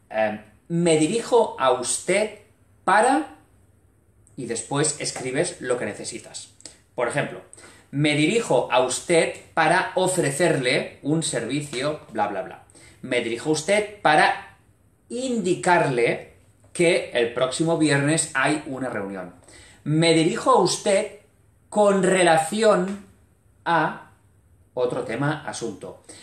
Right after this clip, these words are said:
"Me dirijo a usted para proponerle un negocio, para proponerle una reunión", etcétera, etcétera, ¿vale? "Me dirijo a usted para", y después la intención de tu email. Otra, mm,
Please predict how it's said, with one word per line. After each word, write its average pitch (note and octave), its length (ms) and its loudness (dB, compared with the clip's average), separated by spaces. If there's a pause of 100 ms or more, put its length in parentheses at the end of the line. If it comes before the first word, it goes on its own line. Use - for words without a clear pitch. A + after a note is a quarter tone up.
(120)
"Me C#3+ 240 0
dirijo G3 300 0
a - 20 4
usted G#3 640 0
para G3 480 2
proponerle E3 880 2 (440)
un B2+ 380 -4
negocio, C3+ 540 2
para G#2+ 200 -2
proponerle C3+ 600 -2
una C#3+ 160 -2
reunión", C#3 480 0 (160)
etcétera, A2 380 -6
etcétera, - 340 -18 (140)
¿vale? F3+ 220 0
"Me A#2+ 200 -4
dirijo C#3 320 -2
a A2 40 -6
usted G3+ 520 -4
para", A3 380 2 (360)
y B2 60 -10
después A#2+ 340 -8
la B2 80 -4
intención A2+ 720 -8
de A#2+ 160 -4
tu G#2+ 260 -6
email. G#2+ 320 -10 (1300)
Otra, G3 580 6
mm, C3 720 -6